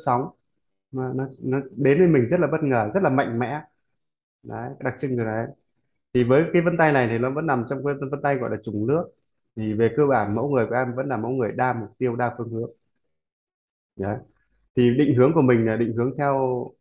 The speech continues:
xã hội, có nghĩa là xã hội phát triển như nào thì cái mô-, cái, cái, cái đặc trưng của mình nó sẽ theo cái cấu trúc như vậy.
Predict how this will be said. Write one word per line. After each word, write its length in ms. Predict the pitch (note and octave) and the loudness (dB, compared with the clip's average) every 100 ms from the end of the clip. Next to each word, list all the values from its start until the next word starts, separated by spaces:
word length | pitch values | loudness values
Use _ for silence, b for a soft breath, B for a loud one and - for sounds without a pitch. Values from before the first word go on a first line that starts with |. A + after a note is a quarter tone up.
| _ _ | _ _
xã 120 | C3 | -4
hội, 200 | C#3+ - - _ _ | -2 -6 -10 _ _
có 100 | - | -8
nghĩa 180 | B2+ C#3 | -4 -2
là 360 | B2+ G#2+ G#2 F#2+ - - - - | -2 -2 -4 -6 -10 -10 -10 -6
xã 60 | - | 0
hội 140 | C3+ C3+ | 0 0
phát 80 | C#3 | 0
triển 160 | B2+ G2+ | 0 0
như 60 | B2 | -2
nào 280 | A#2 G#2 G2+ | -2 -4 -6
thì 60 | G2+ G2+ G2 G2 - _ _ _ _ | -8 -6 -6 -8 -12 _ _ _ _
cái 100 | - | -10
mô-, 260 | B2+ C3 C3 | -2 -2 -2
cái, 100 | B2 B2+ | -6 -4
cái, 120 | B2+ | -4
cái 140 | C3+ | -6
đặc 140 | C3 A#2+ | -4 -4
trưng 140 | - B2 | -4 -4
của 80 | A2+ | -4
mình 220 | G#2 G#2 | -4 -4
nó 100 | A2 | -6
sẽ 260 | A#2 A#2 - | -6 -8 -6
theo 160 | B2+ | -6
cái 100 | A#2+ A#2 | -6 -8
cấu 100 | A#2+ | -6
trúc 140 | D3+ C#3 | -6 -6
như 100 | B2 | -4
vậy. 120 | A2+ | -4